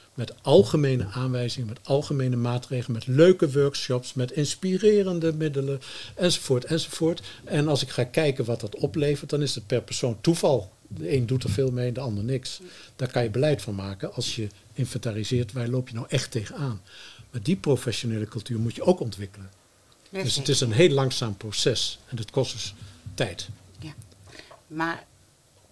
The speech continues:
Speaker 2: de stelling, een goede begeleider zou zich ook eigenlijk moeten verdiepen in de, in, in het concept van de school, hè?
Speaker 1: Vanzelfsprekend.
Speaker 2: Ja. Ja, oké.
Speaker 1: En de leerkracht moet eigenlijk de leiding nemen. Dat zou ik zo graag willen.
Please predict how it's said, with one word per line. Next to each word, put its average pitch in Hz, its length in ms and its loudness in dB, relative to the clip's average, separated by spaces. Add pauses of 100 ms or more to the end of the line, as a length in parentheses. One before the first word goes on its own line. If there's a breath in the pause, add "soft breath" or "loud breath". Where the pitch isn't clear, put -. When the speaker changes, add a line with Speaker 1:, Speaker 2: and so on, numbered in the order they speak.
(160)
Speaker 2:
de 160 180 -10
stelling, 170 560 0
een 156 140 0
goede 165 280 -4
begeleider 160 500 -2
zou 151 200 -2
zich 151 160 -6
ook 156 220 -4
eigenlijk 170 360 -8
moeten 156 280 -12
verdiepen 170 540 -8
in 156 160 -2
de, 156 160 -10
in, 151 320 -4 (340 soft breath)
in 156 120 -4
het 151 180 -6
concept 214 600 -4
van 143 240 -6
de 143 100 -8
school, 202 480 -8
hè? 233 60 -6
Speaker 1:
Vanzelfsprekend. 123 840 -2
Speaker 2:
Ja. 151 140 -14 (720 soft breath)
Ja, - 160 -16 (180)
oké. - 220 -16 (240)
Speaker 1:
En 110 180 -10
de 107 120 -6
leerkracht 117 800 -2
moet 110 320 -8 (140)
eigenlijk 107 400 -4 (100)
de 120 120 -8
leiding 107 560 -4
nemen. 90 360 -12 (640)
Dat 139 180 -4
zou - 180 2
ik - 60 -8
zo - 100 -12
graag - 260 -12
willen. 98 240 -16